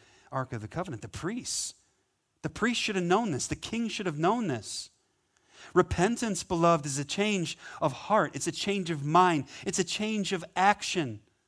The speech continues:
It's so much more than just saying, "I'm sorry." It's a complete change that when they show up three months later, they're not functioning the same way that they were the day that Uzzah died.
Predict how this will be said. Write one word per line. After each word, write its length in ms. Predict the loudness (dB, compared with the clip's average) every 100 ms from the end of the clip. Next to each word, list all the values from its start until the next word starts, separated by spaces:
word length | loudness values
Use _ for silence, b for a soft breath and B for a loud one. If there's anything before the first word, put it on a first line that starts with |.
| _ _ B B -4
It's 160 | 0
so 380 | 2 4 4 6
much 280 | 4 2 0
more 300 | 4 6 6
than 140 | 4
just 180 | 0 0
saying, 180 | 0 0
"I'm 80 | -2
sorry." 300 | -2 -2 -4 _ _ _ _ _ _ _ _ _ _ _ _ _ _ _ _ _ _ -2
It's 180 | 2 4
a 80 |
complete 500 | 4 2 2 0 0
change 520 | 0 0 2 2 0 0
that 140 | 4
when 200 | 6 6
they 120 | 4
show 300 | 2 4 8
up 140 | 6 4
three 200 | -4 4
months 280 | 4 4
later, 340 | 2 4 4 2 B B B 0
they're 240 | 6 8
not 260 | 8 8 4
functioning 640 | 4 4 2 -2 -2 0
the 80 | 0
same 340 | 2 2 2
way 300 | 4 4 2 -2 B B
that 140 | -4
they 100 | 0
were 280 | 2 2 2
the 100 | 0
day 220 | -2 -2
that 160 | -2 -4
Uzzah 300 | -4 -4 -4
died. 540 | 0 2 2 -2 -8